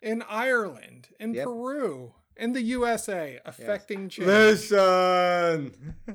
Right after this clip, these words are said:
Speaker 2: <laughs>
Speaker 1: See, that works. That works.
Speaker 2: Maybe we could have a podcast. Maybe we could have Mick Jagger and David Bowie do the "Listen,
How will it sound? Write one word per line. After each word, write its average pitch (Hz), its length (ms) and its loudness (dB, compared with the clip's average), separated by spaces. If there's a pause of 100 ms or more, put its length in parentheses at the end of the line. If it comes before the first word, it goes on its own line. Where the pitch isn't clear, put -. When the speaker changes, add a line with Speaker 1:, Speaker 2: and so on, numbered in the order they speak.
(120)
Speaker 2:
<laughs> - 260 -4
Speaker 1:
See, 196 200 -6
that 226 280 2
works. - 540 0 (180)
That 208 380 -4
works. 185 640 -8 (200)
Speaker 2:
Maybe 226 140 -4
we 247 60 -8
could 247 100 -2
have 214 80 -2
a 147 80 -2
podcast. 139 380 -6
Maybe 151 160 -4
we 214 40 -6
could 220 120 -4
have 180 100 -2
Mick 160 240 -4
Jagger 143 300 0
and 120 80 -6
David 117 220 -4
Bowie 120 240 -2
do 117 200 -4
the 110 160 -4
"Listen, 123 1040 -4